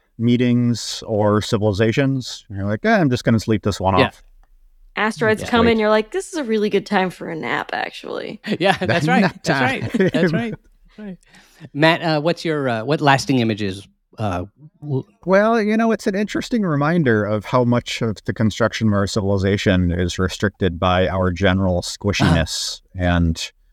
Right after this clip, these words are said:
Speaker 1: um, ability to be killed by things. Um, so this opens up a lot of possibility space.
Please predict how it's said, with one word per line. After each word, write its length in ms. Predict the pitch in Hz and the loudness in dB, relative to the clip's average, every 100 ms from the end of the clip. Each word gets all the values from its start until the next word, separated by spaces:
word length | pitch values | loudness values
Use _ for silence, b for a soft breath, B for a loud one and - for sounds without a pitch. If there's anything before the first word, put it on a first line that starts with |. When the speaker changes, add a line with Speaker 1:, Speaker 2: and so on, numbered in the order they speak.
| _ - | _ -2
Speaker 1:
um, 440 | 98 90 85 85 - | 2 4 4 2 -2
ability 600 | 107 101 95 90 90 87 | -4 0 2 2 2 0
to 140 | - 82 | -2 -4
be 120 | 90 | -2
killed 340 | - 98 101 - | 0 0 0 -2
by 120 | 80 | -2
things. 360 | 82 104 147 - _ _ _ _ - | 0 -2 -2 -8 _ _ _ _ -4
Um, 420 | 92 90 92 92 | 0 2 2 0
so 160 | 90 123 | 2 0
this 160 | 165 | 2
opens 320 | 214 196 202 185 | -2 0 0 0
up 160 | 175 | -2
a 40 | 269 | 0
lot 220 | 165 165 | 2 2
of 200 | 147 - | -2 -6
possibility 580 | 151 143 - 143 147 95 | -4 -4 0 2 2 0
space. 480 | - 87 - - | -2 -4 -4 -8